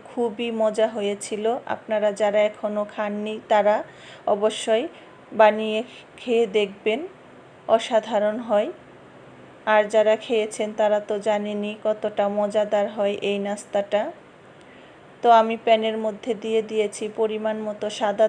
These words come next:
তেল, তেলটা আমি একটু গরম করে নিয়েছি। নিয়ে এখন এক এক করে নাস্তাগুলো আমি দিয়ে দেব। চুলাটা medium to low রেখে একদম ব্রাউন কালার করে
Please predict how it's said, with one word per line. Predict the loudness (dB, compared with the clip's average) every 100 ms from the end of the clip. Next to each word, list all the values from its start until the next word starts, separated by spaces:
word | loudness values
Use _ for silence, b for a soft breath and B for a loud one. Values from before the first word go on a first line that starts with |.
| 2
তেল, | -2 -2 -2
তেলটা | -2 0 0 0 0 0
আমি | -4 -4 -6
একটু | -8 -6 2
গরম | 4 4 2 -2
করে | -2 -2 -4
নিয়েছি। | -6 -6 -8 -6 -6 -8 B B B B
নিয়ে | -2 2 2 2
এখন | 2 0 -2 0 -2
এক | 0 -2
এক | -2 -4
করে | -2 -2 -2
নাস্তাগুলো | -8 -6 -6 -4 -2 -2 -2 -2
আমি | -4 -8
দিয়ে | -2 0 0
দেব। | -2 -4 -6 -6
চুলাটা | -4 -2 0 0 -2
medium | -4 -6 -2 -2 -2 -2
to | -2 0
low | 0 0 0
রেখে | -4 -2 -2 -2 -8 -20 B B B 6
একদম | 6 6 2 2
ব্রাউন | 4 4 4 2 -2
কালার | 0 0 0 -2
করে | -4 -4